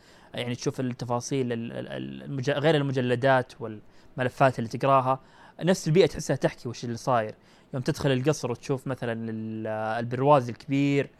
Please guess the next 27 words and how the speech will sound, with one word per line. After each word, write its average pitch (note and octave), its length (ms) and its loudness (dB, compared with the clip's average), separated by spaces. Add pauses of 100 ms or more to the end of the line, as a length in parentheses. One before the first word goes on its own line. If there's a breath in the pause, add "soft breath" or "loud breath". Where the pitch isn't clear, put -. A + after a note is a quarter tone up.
(320 soft breath)
اللي B2+ 100 -2
فيه C#3 120 2
صور C3 320 2
ال-، A2+ 300 -2
الثلاثة A2 680 0
الفامبايرز A#2 720 -2 (140)
قبل B2 160 -2
ما A#2 120 -4
يتحولون، A#2 560 -6 (400 loud breath)
يوم B2+ 180 0
تشوف C3 300 -2
ال-، B2 200 0 (540)
التماثيل B2+ 500 0
حقت B2+ 300 -6
راعي C3+ 220 6
القصر A#2 460 -4
الأساسي، A#2+ 680 -2 (480 soft breath)
تقول: D3 140 0
"بد-، D#3 140 0
أوكي، D3+ 240 0
هذا C#3 220 2
راعي C3+ 180 4
القصر B2+ 340 -4
اللي A#2+ 80 -6
كان A#2 140 -10
من A#2 100 -6
أول". A2+ 280 -4